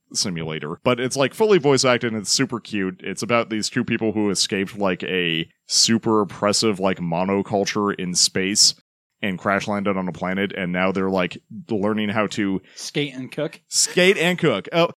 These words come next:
Speaker 1: it's, like, them learning how to, like, be in a relationship while also, like, establishing themselves as individuals. And, like, it's that part of a relationship that doesn't get talked about very much, where you're, like, have to,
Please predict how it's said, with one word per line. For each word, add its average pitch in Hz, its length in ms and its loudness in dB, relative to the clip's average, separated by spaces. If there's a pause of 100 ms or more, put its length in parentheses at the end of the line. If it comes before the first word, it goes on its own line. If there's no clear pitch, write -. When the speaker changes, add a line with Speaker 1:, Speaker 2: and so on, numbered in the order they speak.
(120)
Speaker 1:
it's, 233 160 6
like, 240 200 4
them 214 340 2
learning 180 320 2
how 156 220 2
to, - 120 -4
like, 113 260 2
be 107 180 0
in 127 80 2
a 117 40 2
relationship 101 720 2
while 101 140 2
also, 101 240 0
like, 98 160 0
establishing 92 560 -2
themselves 92 360 -2
as 80 120 -8
individuals. 87 800 -2
And, 95 260 -4
like, 95 260 -4
it's 180 200 -2
that 294 180 4
part 208 220 4
of 185 60 2
a 156 60 2
relationship 113 600 0
that 90 200 -6
doesn't 107 240 -4
get 95 140 -10
talked 90 260 -6
about 110 260 -2
very 117 200 0
much, 113 240 -2
where 101 100 -8
you're, 95 140 -4
like, 90 220 -6
have 101 160 -6
to, 87 260 -6